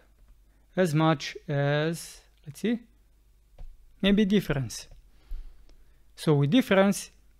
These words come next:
if you have everything overlapping just perfect,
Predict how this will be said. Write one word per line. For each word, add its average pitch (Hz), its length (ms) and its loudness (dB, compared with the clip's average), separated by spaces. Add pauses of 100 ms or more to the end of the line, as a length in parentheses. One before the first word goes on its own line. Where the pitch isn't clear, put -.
if 226 180 2
you 202 80 4
have 175 360 4 (100)
everything 151 720 2 (180)
overlapping 147 680 2
just 226 340 0 (500)
perfect, 220 520 2